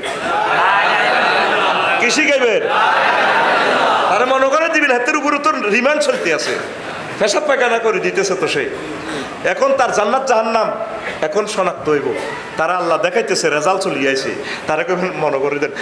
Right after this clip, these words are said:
"লা ইলাহা ইল্লাল্লাহ, লা ইলাহা ইল্লাল্লাহ।" আর আমার দেশে গোলবন্ধ হয়ে কান্দে, ঠিক কি না? সমাজটা হয়ে গেছে উল্টা, যদি না কাঁদে, এটা রেখে উল্টা। ধরেন, এই আনতে আঙ্গ এ দান ছেড়ে দিয়ে আনে, ধরেন আন্নের জেডি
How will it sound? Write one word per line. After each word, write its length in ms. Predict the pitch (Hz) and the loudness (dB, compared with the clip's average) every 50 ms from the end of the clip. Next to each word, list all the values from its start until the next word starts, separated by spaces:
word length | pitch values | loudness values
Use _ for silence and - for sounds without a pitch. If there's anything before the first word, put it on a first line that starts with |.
| - - 131 | -6 -2 0
"লা 200 | 143 156 165 156 | 0 0 0 0
ইলাহা 160 | 143 127 131 | 0 0 0
ইল্লাল্লাহ, 420 | 127 120 113 113 117 113 107 104 | 0 0 -2 -2 -2 -2 -2 0
লা 160 | 104 123 143 | 0 0 0
ইলাহা 160 | 147 139 - - | 0 0 -2 -2
ইল্লাল্লাহ।" 320 | - 117 113 117 117 110 - - - - | -2 -2 0 0 0 -2 -2 -6 -4 0
আর 140 | - 170 175 | 0 2 2
আমার 220 | 175 180 180 214 208 | 0 2 2 2 2
দেশে 220 | 220 196 - 233 | 2 4 4 2
গোলবন্ধ 400 | - 196 190 185 185 202 202 196 | 2 4 2 2 2 0 0 2
হয়ে 200 | 220 208 208 202 | 0 2 2 2
কান্দে, 320 | 202 208 196 165 143 120 104 - - - - - - - - - - | 2 2 2 2 0 -2 -2 -4 -8 -8 -8 -8 -8 -10 -10 -2 -2
ঠিক 140 | 214 254 - | -2 0 0
কি 100 | 285 277 | 2 2
না? 200 | 247 196 151 - - - - - - - - - - - - - - | 2 2 2 0 -4 -6 -6 -6 -2 -2 0 0 0 0 0 -2 -2
সমাজটা 440 | - - 190 202 214 226 - 214 254 | 0 0 0 2 2 2 2 2 2
হয়ে 100 | 269 269 | 2 2
গেছে 200 | 277 269 269 294 | 2 0 2 0
উল্টা, 580 | 269 240 226 - - - 269 294 - - - - - - - - - | 2 0 0 0 0 0 0 2 0 -2 -2 -4 -6 -8 -8 -6 0
যদি 240 | - 214 220 220 220 | 0 2 2 2 2
না 180 | 220 220 214 | 2 0 0
কাঁদে, 320 | 220 233 240 233 240 285 320 294 - - - - - | 0 0 2 2 2 2 2 2 0 -2 -4 -4 -2
এটা 160 | 175 180 185 | 0 0 0
রেখে 200 | 185 180 180 185 | 0 0 0 2
উল্টা। 420 | 185 175 165 151 - - 135 117 95 90 - - - - - - - - - - - | 2 2 0 -2 -2 -4 -4 -4 -4 -8 -10 -12 -12 -12 -12 -12 -12 -12 -12 -4 -2
ধরেন, 320 | 175 196 220 240 240 220 - - - - - - - - - - - - - | -2 0 2 2 0 0 0 -2 -6 -8 -8 -8 -8 -10 -10 -12 -12 -8 -2
এই 180 | 156 185 202 208 | -2 0 2 0
আনতে 200 | 208 208 220 233 | 2 2 2 2
আঙ্গ 160 | 208 196 180 214 208 196 190 190 190 | 2 2 2 2 4 4 4 2 0
এ 160 | 190 185 180 180 | 0 0 0 0
দান 180 | 180 185 175 165 | 0 0 0 0
ছেড়ে 240 | - 180 185 185 185 | -2 0 2 2 2
দিয়ে 160 | 180 170 170 | 2 2 2
আনে, 280 | 170 170 170 160 143 127 - - - - - - - - - - | 2 4 2 2 0 -2 -8 -8 -10 -10 -10 -10 -12 -12 -8 -2
ধরেন 260 | 123 160 170 175 180 180 | 0 0 0 2 0 0
আন্নের 260 | 175 160 160 156 - | 0 0 0 -2 0
জেডি 400 | - 170 175 170 165 156 - | 2 2 2 2 0 -2 -2